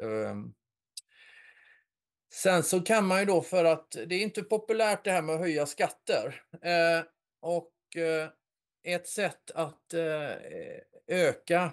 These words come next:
populariteten för det här, det är att använda det, an-, använda en del av flygskatterna till något som ger ytterligare utsläppsminskningar. Och då kan en möjlighet vara att använda dem för att subventionera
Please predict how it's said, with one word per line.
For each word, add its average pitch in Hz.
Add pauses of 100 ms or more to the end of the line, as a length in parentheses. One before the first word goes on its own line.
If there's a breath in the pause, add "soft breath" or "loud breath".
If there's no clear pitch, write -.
populariteten 170
för 143
det 135
här, 131
det 170
är 151
att 143
använda 127
det, 123 (220)
an-, 156
använda 151
en 180
del 143
av 131
flygskatterna 160
till 147
något 131
som 127
ger 127
ytterligare 156
utsläppsminskningar. 101 (640 loud breath)
Och 143
då 165
kan 175
en 160
möjlighet 151
vara 127
att 117
använda 117
dem 117
för 131
att 117
subventionera 139